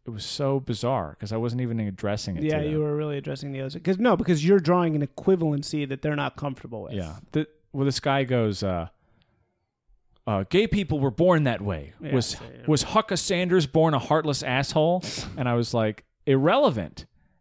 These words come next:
Speaker 1: And he goes, "If Bashar al-Assad walked into your restaurant, would you serve him?"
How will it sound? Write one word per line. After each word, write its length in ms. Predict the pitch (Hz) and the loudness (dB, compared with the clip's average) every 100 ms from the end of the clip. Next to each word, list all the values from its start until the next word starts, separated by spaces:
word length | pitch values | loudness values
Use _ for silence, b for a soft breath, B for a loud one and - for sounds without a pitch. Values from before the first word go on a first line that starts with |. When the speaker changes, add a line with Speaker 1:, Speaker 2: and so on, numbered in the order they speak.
| _ | _
Speaker 1:
And 120 | 107 | -2
he 80 | 113 | 0
goes, 320 | 117 110 104 | 2 2 2
"If 180 | 143 123 | -2 -2
Bashar 500 | 151 - - 233 233 - | -2 0 2 4 4 4
al-Assad 640 | 190 202 147 - 196 175 | 4 4 2 0 2 2
walked 340 | 139 147 151 - | 4 4 4 0
into 240 | 143 - | -2 0
your 120 | 139 | 2
restaurant, 560 | 120 160 156 - 110 90 | 2 0 0 -2 -4 -4
would 140 | 117 | -4
you 100 | 135 | -2
serve 400 | 170 - 156 175 | -2 0 0 0
him?" 320 | 175 226 240 | -2 -4 -4